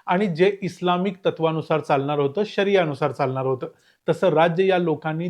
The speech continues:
तिथं निर्माण करायचा प्रयत्न केला, ज्यासाठी यांनी इराकमध्ये आणि सिरियामध्ये भरपूर सारी भूमी कॅप्चर देखील केली.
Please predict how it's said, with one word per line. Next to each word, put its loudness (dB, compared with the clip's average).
तिथं -2
निर्माण -4
करायचा -2
प्रयत्न -2
केला, 2
ज्यासाठी -2
यांनी -4
इराकमध्ये 0
आणि 0
सिरियामध्ये 4
भरपूर 0
सारी 2
भूमी -2
कॅप्चर 0
देखील 0
केली. -2